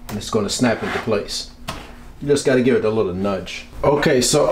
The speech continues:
on turning this thing over on this side, I notice it says hard drive one and hard drive two on marking on this side of the panel, which I think they should have also put it on this side of the panel too,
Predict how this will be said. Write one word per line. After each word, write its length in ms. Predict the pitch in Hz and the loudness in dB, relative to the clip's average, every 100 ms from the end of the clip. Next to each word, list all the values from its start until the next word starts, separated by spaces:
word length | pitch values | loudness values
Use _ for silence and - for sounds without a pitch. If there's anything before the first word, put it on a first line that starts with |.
| 147 | 4
on 220 | 147 143 | 4 2
turning 440 | - 214 208 185 | 2 4 4 6
this 220 | 151 185 - | 4 2 2
thing 160 | 147 | 2
over 360 | 113 139 123 117 | 4 4 4 4
on 160 | 110 | 4
this 200 | 107 139 | 2 2
side, 440 | - 117 104 104 - - - - | 2 4 4 2 0 -16 -14 2
I 80 | 123 | 4
notice 400 | 135 135 123 143 | 6 6 4 2
it 80 | |
says 360 | 135 147 120 - | 2 2 2 2
hard 300 | 123 131 123 | 2 2 4
drive 320 | 123 113 107 | 4 2 2
one 260 | 113 117 113 | 2 2 2
and 240 | 113 107 | -4 -8
hard 280 | 95 123 117 | 0 0 0
drive 360 | - 101 95 - | 0 0 -2 -6
two 440 | - 139 117 113 - - - - - | 0 4 4 0 -12 -20 -20 -20 -4
on 360 | 117 110 107 101 | 0 0 0 2
marking 460 | 120 139 - 135 113 | 4 4 2 2 2
on 160 | 107 | 2
this 180 | 113 117 | 0 0
side 240 | 135 110 | 0 0
of 100 | 104 | -2
the 60 | 98 | -6
panel, 460 | - 143 120 - - - - - - - | -2 0 0 -4 -16 -20 -18 -20 -16 0
which 260 | 147 139 | 2 2
I 120 | 135 | 0
think 220 | 135 156 135 | 0 2 2
they 100 | 123 | 2
should 160 | 139 | 4
have 100 | 123 | 4
also 320 | 131 120 127 | 4 2 0
put 200 | 107 131 | 0 2
it 80 | 120 | 2
on 160 | 110 101 | 2 2
this 180 | 143 147 | 0 2
side 180 | 113 | 0
of 80 | 104 | 0
the 80 | 98 | -4
panel 400 | - 123 110 98 | -2 0 0 -2
too, 480 | - 139 127 110 | -2 2 2 2